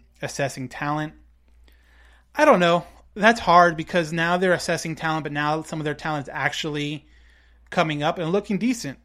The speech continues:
Sandoval, Barria, Suarez. You know, we'll see what happens with, uh, Adell and Marsh, but Fletcher, Walsh, um, those guys are all talent.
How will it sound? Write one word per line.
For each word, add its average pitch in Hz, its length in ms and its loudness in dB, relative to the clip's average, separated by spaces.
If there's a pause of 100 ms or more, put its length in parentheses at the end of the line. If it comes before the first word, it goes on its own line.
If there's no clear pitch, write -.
(120)
Sandoval, 151 760 0 (640)
Barria, 165 640 0 (120)
Suarez. 151 840 2 (400)
You 151 100 -8
know, 143 80 -4
we'll 147 160 -4
see 180 220 -6
what 175 140 0
happens 165 380 -4
with, 156 320 -4 (480)
uh, 151 540 -4
Adell 156 420 -2
and 139 140 -8
Marsh, 151 420 2
but 131 120 -10
Fletcher, 180 680 0
Walsh, 147 800 4 (640)
um, 131 500 -4
those 190 280 2
guys 226 260 -2
are 208 60 -2
all 185 340 2
talent. 190 440 -4